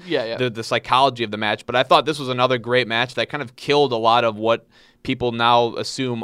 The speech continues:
Speaker 2: are Young Bucks matches. I think this was one of the best tag matches that I've seen in quite a while. Young Bucks tend to do that at Wrestle Kingdom,
Speaker 1: Mm-hmm.
Speaker 2: and, uh, I think this is definitely one to check out if you wanna kind of, you know, have a nice grasp on what, um,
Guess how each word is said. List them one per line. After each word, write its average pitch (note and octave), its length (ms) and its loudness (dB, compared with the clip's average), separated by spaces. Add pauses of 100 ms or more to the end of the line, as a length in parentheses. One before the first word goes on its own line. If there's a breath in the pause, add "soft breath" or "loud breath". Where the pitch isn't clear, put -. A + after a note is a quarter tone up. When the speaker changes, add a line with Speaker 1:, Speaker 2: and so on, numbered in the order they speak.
Speaker 2:
are A2 160 2
Young G#2+ 360 -6
Bucks G#2 360 -4
matches. G2+ 380 -4
I F#2 60 -8
think A#2 160 -12
this G#2+ 120 -10
was A2 120 -12
one A2+ 200 -6
of G#2+ 60 -10
the G#2 60 -6
best G#2 280 -6
tag A2 220 -2
matches G#2+ 260 -12
that G2+ 100 -8
I've G#2 140 -4
seen A2 140 -12
in G2+ 120 -12
quite G#2+ 180 -4
a G2 40 -2
while. A#2 420 2 (160 loud breath)
Young D3+ 200 4
Bucks D3 180 0
tend C#3+ 200 -6
to C#3 40 -8
do C3 140 -6
that C#3 140 0
at C#3+ 100 -4
Wrestle C#3 260 -6
Kingdom, C#3+ 500 -6
Speaker 1:
Mm-hmm. F3 260 -8
Speaker 2:
and, A#2 220 0
uh, A#2 160 6
I G#2 60 0
think B2+ 160 -6
this A#2+ 140 -10
is A#2+ 60 -10
definitely A#2 320 0
one A2+ 100 -2
to A2 60 -4
check A2 240 0
out A2 120 4
if G2+ 80 -8
you G#2+ 120 -4
wanna G#2+ 260 0 (180)
kind A2 160 -4
of, G2+ 220 -8 (280 soft breath)
you G#2 120 -6
know, G2 240 2
have A2 240 4
a A2 60 0
nice A2+ 280 2
grasp A2+ 520 -2
on G#2 160 -6
what, A#2 220 2
um, A2 220 -6